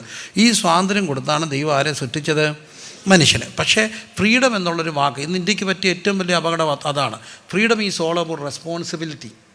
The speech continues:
ഫ്രീഡം എന്ന് പറയുന്നത് എന്താണ്? ഉത്തരവാദിത്തമാണ്. പറഞ്ഞേ, ഫ്രീഡം എന്ന് പറയുന്നത് എന്താണ്? ഉത്തരവാദിത്തമാണ്. ഞാൻ പലപ്പോഴും ശ്രദ്ധിച്ചിട്ടുണ്ട്, ഈ വിദേശത്തൊക്കെ ഉള്ളവർ,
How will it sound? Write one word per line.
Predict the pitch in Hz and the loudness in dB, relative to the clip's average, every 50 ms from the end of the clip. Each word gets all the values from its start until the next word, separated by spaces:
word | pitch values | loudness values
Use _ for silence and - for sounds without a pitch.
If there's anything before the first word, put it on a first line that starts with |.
| _ - | _ -10
ഫ്രീഡം | 147 156 180 180 196 | -6 -4 -2 0 0
എന്ന് | 196 202 | 0 2
പറയുന്നത് | 185 170 156 156 156 165 170 156 | 2 2 0 0 0 -2 -4 -4
എന്താണ്? | 139 139 147 165 160 156 156 156 147 131 - - - - - - - | -4 0 4 6 6 8 6 6 4 2 -4 -12 -18 -20 -20 -14 -10
ഉത്തരവാദിത്തമാണ്. | 160 135 - - 190 190 180 175 160 131 139 117 107 123 - | -10 0 4 6 8 8 8 8 6 4 0 -4 -4 -4 -4
പറഞ്ഞേ, | 139 151 160 165 160 147 | -2 -2 0 0 0 -2
ഫ്രീഡം | 120 - 135 147 156 170 | -2 -4 -6 -4 -2 0
എന്ന് | 180 180 | 0 2
പറയുന്നത് | 175 160 160 160 165 | 2 2 2 0 0
എന്താണ്? | 151 143 139 156 147 143 143 135 127 - - - - - - - - - - | 0 2 2 2 2 2 0 -2 -4 -8 -12 -16 -16 -16 -14 -14 -14 -10 -10
ഉത്തരവാദിത്തമാണ്. | 170 160 139 190 185 180 165 143 123 123 117 127 - | -6 -2 2 4 6 6 6 6 4 0 -4 -2 0
ഞാൻ | 170 196 208 | 2 2 4
പലപ്പോഴും | 190 190 190 190 170 202 196 | 4 2 2 2 0 0 -2
ശ്രദ്ധിച്ചിട്ടുണ്ട്, | 170 170 156 170 165 151 156 147 156 | 0 -2 -2 -4 -4 -4 -4 -4 -4
ഈ | 156 | -4
വിദേശത്തൊക്കെ | 156 170 160 190 196 190 190 185 190 170 160 - | -4 -2 0 0 0 0 0 -2 -4 -4 -4 -2
ഉള്ളവർ, | 175 160 151 156 160 156 156 147 143 156 | -2 -2 0 0 2 2 2 2 0 -2